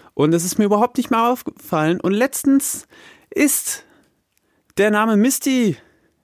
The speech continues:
in meinem tollen Podcast, ufo-Podcast, Mua, Florentin Will, Stefan Tietze,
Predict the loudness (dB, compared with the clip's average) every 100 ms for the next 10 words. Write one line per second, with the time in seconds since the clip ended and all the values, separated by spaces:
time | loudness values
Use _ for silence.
0 | _ -2 0 0 0 -2 -4 _ _ _
1 | -2 0 0 0 -2 0 0 0 -2 2
2 | 2 0 -4 _ _ _ -4 -2 2 2
3 | 0 -4 -20 _ _ _ _ -4 0 2
4 | 0 -4 _ _ _ _ -4 -2 -4 -6
5 | -10 -14 _ -8 -4 -4 -4 -8